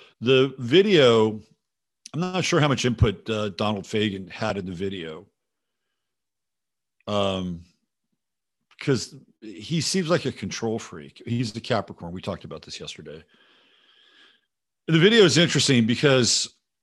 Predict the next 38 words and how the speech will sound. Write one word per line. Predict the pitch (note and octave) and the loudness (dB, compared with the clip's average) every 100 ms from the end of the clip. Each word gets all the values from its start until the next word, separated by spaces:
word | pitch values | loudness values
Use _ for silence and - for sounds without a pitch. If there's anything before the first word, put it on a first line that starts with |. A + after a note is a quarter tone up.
| - | -14
on | - D#3+ D3 | -6 0 2
a | |
number | C3+ D3 C3+ | 4 4 4
of | C3+ G#2+ | 2 2
levels, | A#2 F#2+ F2+ | 2 0 -4
I'm | C3+ | 0
not | C#3+ | 0
gonna | C3+ | 2
go | A#2 A#2 | 0 2
back | B2 A#2+ | 2 2
to | A#2 | -2
the | F#2+ | -2
video, | A#2+ A#2 G2+ F2+ | 0 2 0 -2
but | A2 - _ | -6 -8 _
I | B2 A#2 - | -6 -6 -8
noticed | C3 B2+ D3 D#3+ C#3 - | -8 2 4 4 2 2
that | A#2 A2 A2 _ _ _ _ _ _ _ _ | 0 0 -6 _ _ _ _ _ _ _ _
the | A#2 | -4
guy | A2 C3 B2+ | 0 2 2
who's | A#2+ G2+ | 2 2
older | B2 A#2 B2+ B2 B2 B2+ | 2 2 0 0 -2 -6
in | B2 G#2+ | -8 -6
the | G#2+ | -6
Hey | B2 A#2+ | -4 -4
nineteen, | B2 A#2 A2+ A#2 A2+ A#2 A2+ _ _ _ _ _ _ _ _ _ _ _ _ _ - | -2 -2 -4 -4 -4 -6 -8 _ _ _ _ _ _ _ _ _ _ _ _ _ -16
they, | A2+ D3 F#3 F#3 C#3 | -2 0 0 -2 -8
it | C3 | -4
was | B2+ | -2
almost | E3 F3 G#3 - | -2 -4 -6 -6
as | C#3+ C3 | -4 -4
if | C3+ | -4
they | - B2 | -4 -4
were | A2+ B2 | -4 -6
in, | B2 B2 | -6 -6
like, | A2 - | -6 -10
a | |
bomb | E2 G2 F#2+ G#2+ | -12 -10 -6 -4
shelter. | G#2 E2 D#2 E2 D#2 | -6 -8 -14 -20 -20